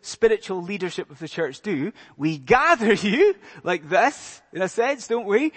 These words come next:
And what are we saying as the Kirk session to you? We're saying to you, we're pleading with you, you choose.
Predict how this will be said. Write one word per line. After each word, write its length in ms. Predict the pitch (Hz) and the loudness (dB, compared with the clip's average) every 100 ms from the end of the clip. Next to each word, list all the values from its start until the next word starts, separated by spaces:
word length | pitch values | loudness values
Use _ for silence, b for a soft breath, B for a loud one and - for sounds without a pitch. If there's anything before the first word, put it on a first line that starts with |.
| B - | B -4
And 100 | 185 | 2
what 220 | 294 233 | 2 2
are 20 | |
we 220 | 226 277 | 0 -4
saying 460 | 247 - 226 175 160 | -4 -2 -2 -2 -6
as 140 | 160 | -8
the 100 | - | -8
Kirk 220 | - 175 - | -4 -4 -4
session 380 | 185 170 160 | -6 -6 -10
to 120 | 143 151 | -8 -6
you? 160 | 127 | -4
We're 180 | 180 202 | -4 -4
saying 280 | - 277 277 | -6 -10 -10
to 80 | 175 | -6
you, 140 | 156 | -6
we're 80 | 160 | -6
pleading 400 | - 294 285 165 | -10 -8 -4 -4
with 160 | 143 180 | -6 -8
you, 120 | 170 B B _ | -10 B B _
you 760 | 107 101 90 90 90 95 120 | -20 -20 -18 -18 -16 -14 -16
choose. 540 | 139 - 90 104 123 | -16 -20 -20 -20 -20